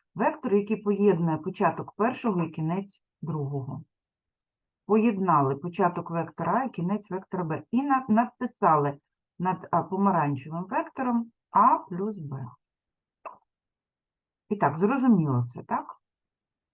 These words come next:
А, тепер давайте розберемо, наприклад, а, випадок В.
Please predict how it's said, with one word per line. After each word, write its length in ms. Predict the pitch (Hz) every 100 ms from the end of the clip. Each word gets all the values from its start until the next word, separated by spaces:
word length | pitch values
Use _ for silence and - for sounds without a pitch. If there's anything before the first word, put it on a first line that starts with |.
| _ _ _ _ _ _ _ _ _ _ _ _ _ _
А, 260 | 175 170 165
тепер 400 | 202 202 381 311
давайте 420 | 220 269 302 269
розберемо, 640 | 220 196 196 202 254 285
наприклад, 760 | 226 190 196 226 240 233 214 -
а, 280 | 190 175 170
випадок 880 | 165 180 175 196 220 208 220 - -
В. 540 | - 156 151 190 131